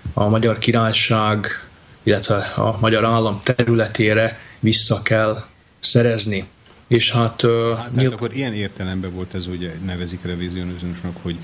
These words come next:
Speaker 1: Igen,
Speaker 2: revíziót
Speaker 1: revíz-,
Speaker 2: kell
Speaker 1: régi rendszer visszaállítása.
Speaker 2: Tehát, revízi-, tehát ugye a revíziót mai nap is ugye használjuk, azt, hogy revíziót készítünk, tehát hogy újra ellenőrizzük, újra, újra tárgyaljuk.
Speaker 1: Igen, revidáljuk.
Speaker 2: Aha,
Speaker 1: Igen, igen.
Speaker 2: értem. Tehát ez a,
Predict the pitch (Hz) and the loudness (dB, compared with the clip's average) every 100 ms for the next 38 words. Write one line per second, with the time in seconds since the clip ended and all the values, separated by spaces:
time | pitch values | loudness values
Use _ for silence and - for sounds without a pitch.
0 | - - 90 104 120 113 139 104 98 98 | -16 -8 0 2 4 6 4 4 0 -2
1 | - 98 98 98 117 151 147 - _ 131 | -6 -6 -4 -2 4 4 2 -8 _ 2
2 | 123 - 120 117 120 - 113 107 101 98 | 2 4 2 2 2 2 0 0 -2 -2
3 | 98 90 - 95 95 87 92 98 101 98 | -2 -2 -2 -4 -6 -8 -8 -6 -6 -6
4 | 95 87 - 95 113 101 95 98 107 104 | -10 -10 -12 -8 -4 -4 -4 -4 -2 -4
5 | 104 92 101 95 95 90 - 92 87 87 | -4 -6 -4 -4 -6 -8 -8 -8 -6 -8
6 | 85 92 87 95 - 85 85 90 85 90 | -8 -6 -6 -8 -8 -8 -6 -6 -6 -8
7 | 82 - 85 - 85 85 85 85 85 - | -10 -10 -8 -6 -6 -6 -6 -6 -8 -6
8 | 104 98 92 85 87 87 87 85 82 - | -4 -4 -4 -6 -6 -6 -6 -8 -8 -8
9 | 82 87 90 87 82 - - - - 95 | -10 -6 -6 -6 -8 -12 -18 -20 -8 -4
10 | 90 87 90 87 85 85 85 85 - 135 | -2 -4 -6 -8 -8 -8 -8 -6 0 0
11 | 120 117 113 135 131 120 113 107 104 107 | 0 -4 0 0 0 2 2 2 -2 -6
12 | - - 113 101 104 104 104 95 90 87 | -10 -4 -2 0 0 0 -2 -6 -6 -6
13 | 90 110 107 | -4 -4 -4